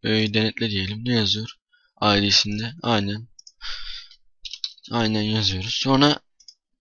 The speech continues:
giriş butonunun üstüne geliyoruz arkadaşlar. Giriş. Oraya öğeyi denetle diyelim. Ne yazıyor arkadaşlar? I D'sinde gördüğünüz gibi. Yazalım.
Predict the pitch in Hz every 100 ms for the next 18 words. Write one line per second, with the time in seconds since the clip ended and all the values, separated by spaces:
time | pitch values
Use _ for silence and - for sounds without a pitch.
0 | _ _ _ _ _ _ _ _ _ _
1 | _ _ 107 131 - - - - 123 127
2 | 123 - 135 131 110 98 98 104 98 101
3 | 104 - 131 123 110 110 - - - 127
4 | 131 117 110 104 101 98 92 - 98 98
5 | 117 - _ _ - - _ _ _ -
6 | - _ _ _ _ _ _ - - 135
7 | 123 107 110 107 107 - 143 143 - _
8 | - - - - _ _ _ _ _ _
9 | _ - 110 110 107 107 - 107 110 135
10 | 131 _ - - _ - 113 107 104 110
11 | 117 - 98 123 - _ _ _ _ -
12 | - _ _ _ _ _ _ _ _ _
13 | _ - 113 113 104 98